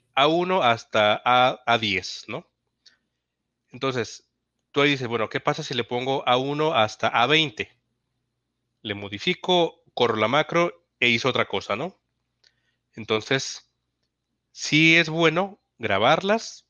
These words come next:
después te metes al código generado, lo empiezas a modificar. Muchos comenzamos de manera empírica, pero siempre les recomiendo, si,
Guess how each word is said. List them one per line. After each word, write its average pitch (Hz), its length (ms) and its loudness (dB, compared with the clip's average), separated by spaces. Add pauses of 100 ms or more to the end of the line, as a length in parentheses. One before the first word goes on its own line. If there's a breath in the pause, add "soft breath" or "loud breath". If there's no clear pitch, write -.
después 113 420 -8
te 120 100 -8
metes 113 320 -4
al 101 180 -6
código 117 380 0
generado, 160 680 0 (400 soft breath)
lo 110 100 -2
empiezas 104 420 -2
a 120 80 4
modificar. 151 800 -2 (1120 soft breath)
Muchos 165 340 -2
comenzamos 143 1000 0 (720)
de 117 140 0
manera 120 560 2
empírica, 120 640 -2 (1080)
pero 147 500 2 (200)
siempre 135 400 -4
les 139 160 -2
recomiendo, 120 640 -6 (720)
si, - 240 -8